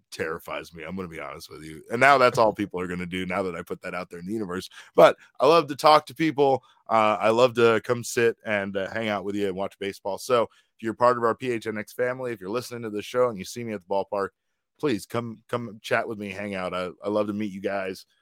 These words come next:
especially, uh, so many of you that I haven't had a chance to meet yet in person. Of course, you can find me on Twitter as well as Jesse. I'm at cap underscore caveman with a K.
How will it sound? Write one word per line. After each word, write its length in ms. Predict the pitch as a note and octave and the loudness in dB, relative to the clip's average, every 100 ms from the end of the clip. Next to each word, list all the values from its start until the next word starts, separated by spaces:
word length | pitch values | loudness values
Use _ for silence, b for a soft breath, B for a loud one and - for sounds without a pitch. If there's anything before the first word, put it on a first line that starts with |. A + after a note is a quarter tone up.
| _ _ | _ _
especially, 580 | - A2+ - G#2+ G#2 F#2+ | -4 -2 0 -2 0 -2
uh, 220 | E2+ F#2 | -6 -8
so 180 | - A2+ | 0 0
many 220 | G2+ G2+ | 0 -2
of 80 | F#2+ | -4
you 160 | G2 | -4
that 180 | F#2 F2+ | -4 -6
I 100 | E2 | -6
haven't 180 | F#2 F2+ | -8 -8
had 140 | F#2 | -14
a 60 | E2+ | -14
chance 480 | - F#2 E2+ - _ - | -12 -14 -14 -20 _ -16
to 80 | |
meet 240 | G2+ F#2 F#2 | -10 -10 -12
yet 200 | - G2+ - | -8 -8 -8
in 100 | E2+ | -14
person. 440 | E2+ D3 C#3 D#3 C3+ _ _ _ _ | -4 -4 -2 -6 -8 _ _ _ _
Of 140 | - | -8
course, 440 | - F#3+ A2 - - _ _ - | 4 6 6 2 -16 _ _ -2
you 160 | C#3+ | -2
can 300 | C#3 B2 G2+ - _ | 0 0 -2 -8 _
find 480 | - C#3 E3 G3 A#2+ | 2 6 8 6 2
me 160 | F2+ - | -6 -2
on 220 | G2 F#2+ | -2 -2
Twitter 400 | - F2+ E2+ G#2+ | -4 -4 -2 -4
as 160 | G#2+ G2+ | -4 2
well 160 | C3 | 2
as 100 | C3 | 2
Jesse. 380 | - D2 - F2+ | -6 -12 -12 -10
I'm 280 | E2 G#2 G#2 | -4 -4 -4
at 100 | - | -6
cap 260 | G#2 G2+ | -2 -2
underscore 380 | F#2+ F#2 - G2 | -2 -6 -6 -6
caveman 400 | F#2 A2 F#2+ F#2+ | -6 -6 -6 -8
with 100 | E2+ | -10
a 40 | E2+ | -10
K. 300 | C3+ C#3+ | -6 -6